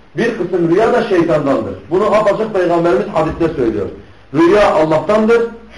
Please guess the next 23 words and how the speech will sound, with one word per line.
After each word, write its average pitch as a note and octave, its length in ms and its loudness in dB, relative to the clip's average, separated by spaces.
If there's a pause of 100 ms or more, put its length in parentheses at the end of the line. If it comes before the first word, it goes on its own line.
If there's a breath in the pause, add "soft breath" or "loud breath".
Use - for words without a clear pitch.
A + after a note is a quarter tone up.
hulum G3+ 400 2
ise A3 200 0
şeytandandır." D3 760 0
diyor. F#2 160 -8 (100)
Yani C#3+ 160 -4 (400)
demek F#3+ 240 2
ki F#3+ 100 -4
rüya G#3+ 220 2
iki A3 280 0
kısımdır. A#2+ 240 -8 (1000)
Allah'tan F3 440 2
olan F#3 260 4
vardır E3 300 2 (240)
ve D#3+ 60 -2
aynı F#3+ 280 2
zamanda D#3+ 640 0 (120)
şeytandan D#3 600 0
olan A#2 220 0
vardır. G2+ 220 -4 (220)
Hatta F3 300 2
Peygamberimiz E3 640 0
diyor, D#3 160 2 (520)
e, C#3 340 -2